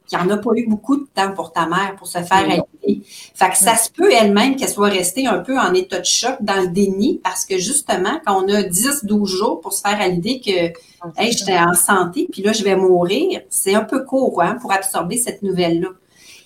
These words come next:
Speaker 1: Idéalement, on aurait besoin de temps pour absorber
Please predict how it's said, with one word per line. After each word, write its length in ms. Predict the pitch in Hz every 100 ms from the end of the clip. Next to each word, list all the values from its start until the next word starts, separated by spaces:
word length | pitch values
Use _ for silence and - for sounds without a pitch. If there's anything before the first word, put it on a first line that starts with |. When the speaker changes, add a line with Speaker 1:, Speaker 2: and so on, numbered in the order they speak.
| _
Speaker 1:
Idéalement, 760 | 190 175 220 220 190 196 240 330 254
on 200 | 185 190
aurait 220 | 190 208
besoin 460 | 196 202 208 233 262
de 140 | 196
temps 360 | 175 - 247 240
pour 120 | 170
absorber 640 | 170 - 180 170 190 208